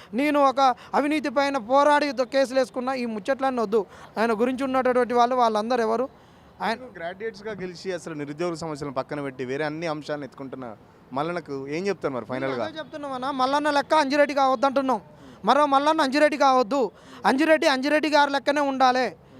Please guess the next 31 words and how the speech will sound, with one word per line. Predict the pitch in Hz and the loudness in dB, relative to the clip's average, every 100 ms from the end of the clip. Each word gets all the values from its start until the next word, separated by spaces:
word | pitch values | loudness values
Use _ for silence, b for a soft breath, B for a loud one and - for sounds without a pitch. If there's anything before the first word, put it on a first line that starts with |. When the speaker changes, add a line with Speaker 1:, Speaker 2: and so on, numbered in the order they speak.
| B | B
Speaker 1:
అంజిరెడ్డి | 196 262 311 302 | 0 4 4 4
గారిని | 294 285 277 | 4 2 0
గెలిపించినాం | 262 247 254 285 277 | -4 -4 -8 -4 0
కాబట్టి | 254 254 240 381 - B B - | 4 4 2 0 0 B B 0
అంజిరెడ్డి | 285 320 349 339 | 4 6 6 4
ఇంకా | 339 320 | 0 -2
నువ్వు | 311 294 | 0 0
మంచిగా | 254 262 339 | 0 0 2
చేసి | 311 311 | 2 2
నీ | 320 311 | -2 -6
పార్టీని | 269 269 302 330 | -2 -4 -2 -2
నువ్వు | 320 294 | 0 2
బలోపేతం | 214 277 330 339 330 294 | 4 6 6 4 -2 -4
చేసుకో. | 285 - 254 180 b b b b | -6 -4 -6 -6 b b b b
నీ | 247 330 | 2 4
వల్ల | 311 339 | 6 6
ఇంకా | 349 320 339 349 - B B | 4 4 4 2 2 B B
అంజిరెడ్డిని | 226 294 330 330 320 | -4 2 2 2 -2
బీజేపీ | 226 285 302 320 320 | -4 -2 2 0 0
పార్టీ | 302 285 269 | -2 -2 -2
నుండి | 294 294 | -6 0
గెలిపిస్తే | 269 269 277 330 | 0 0 -4 -8
ఇంత | 311 277 | -2 0
మంచిగా | 254 262 302 294 | 0 0 2 2
చేసిండు, | 247 302 392 B B B | 2 0 0 B B B
రేపు | 285 262 | 2 2
బీజేపీ | 220 320 339 349 349 | 2 0 4 4 2
వాళ్ళు | 330 302 294 | -2 -2 -2
వస్తే | 277 359 | -4 -6
ఇట్లా | - 302 | -6 -2
ఉంటుందని | 320 320 | -2 -2